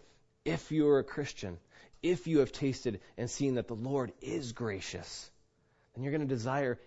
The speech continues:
His word. You're gonna desire His thoughts. You're gonna desire His ministering to your soul through His Holy Spirit. Not men.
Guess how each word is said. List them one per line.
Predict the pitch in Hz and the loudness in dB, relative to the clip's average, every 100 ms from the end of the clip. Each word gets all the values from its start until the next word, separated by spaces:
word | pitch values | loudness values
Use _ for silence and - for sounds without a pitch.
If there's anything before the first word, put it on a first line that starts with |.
| _ | _
His | - 131 101 | -4 -2 -2
word. | 90 90 90 - _ _ - | -6 -8 -8 -14 _ _ -2
You're | 143 | 4
gonna | 156 147 | 6 6
desire | 139 131 131 113 - - | 4 4 4 2 -2 -14
His | - 160 143 - | -2 0 0 -2
thoughts. | - 92 - - - - | -4 -4 -4 -14 -20 0
You're | 151 | 4
gonna | 165 | 6
desire | 143 131 113 135 131 117 - - _ | 6 2 4 6 6 4 0 -20 _
His | - 165 165 139 - - | 2 4 6 4 -4 -4
ministering | 127 139 156 139 147 123 | 2 4 4 2 2 2
to | 113 135 | 2 0
your | 139 | 0
soul | - 127 117 | 4 2 2
through | - 156 185 | 0 0 2
His | 135 165 143 | 4 2 2
Holy | 165 165 143 | 0 0 0
Spirit. | - - - - 135 127 90 - - _ _ _ _ _ _ _ _ _ _ _ _ _ _ - | -2 -10 -12 -8 -8 -6 -10 -14 -20 _ _ _ _ _ _ _ _ _ _ _ _ _ _ -12
Not | 165 - | -10 -8
men. | 92 95 107 | -6 -4 -4